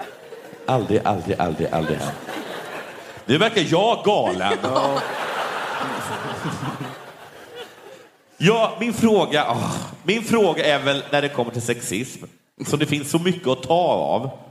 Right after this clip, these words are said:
Speaker 1: speciellt nu när man under metoo. Varför då gå och upprepa den här sommarkattslögnen? Om att det springer omkring män i rum och ängar, så ber folk,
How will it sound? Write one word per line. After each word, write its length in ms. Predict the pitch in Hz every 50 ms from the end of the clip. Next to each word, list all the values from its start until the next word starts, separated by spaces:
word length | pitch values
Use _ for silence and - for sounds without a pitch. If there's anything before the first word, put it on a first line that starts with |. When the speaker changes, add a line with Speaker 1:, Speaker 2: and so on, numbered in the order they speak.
| - _ _
Speaker 1:
speciellt 400 | - 117 - 135 123 117 120 -
nu 140 | 113 110
när 80 | 110 110
man 220 | 107 107 104 104 - - -
under 260 | 117 110 107 101 101
metoo. 480 | 95 98 95 92 - - 76 71 87 117 113 - - - _ _ _ _
Varför 200 | _ 151 165 165 -
då 60 | 175
gå 180 | 165 - 147 147
och 200 | 156 151 170 202
upprepa 720 | 185 180 - - - 139 135 156 175 190 185 - - 170
den 80 | 147 127
här 120 | 107 92
sommarkattslögnen? 1400 | 90 - - - 160 165 151 - - 98 107 101 98 - - 110 110 - - 117 120 139 165 175 - 160 113 85 71 69 71 - - - - - _ _ - -
Om 100 | 139 139
att 80 | 127
det 60 | 131
springer 200 | 117 110 143 143 139
omkring 200 | - 139 131 127 120
män 220 | 123 139 147 151 147 147 147 143
i 140 | 143 131
rum 280 | 117 120 127 127 135 139 139 131
och 160 | 127 123 - 120
ängar, 600 | 127 131 110 98 95 101 120 135 120 92 80 - - - - - - - - - -
så 100 | - 120 -
ber 160 | 135 139 135 127
folk, 440 | 131 - 127 123 120 120 120 -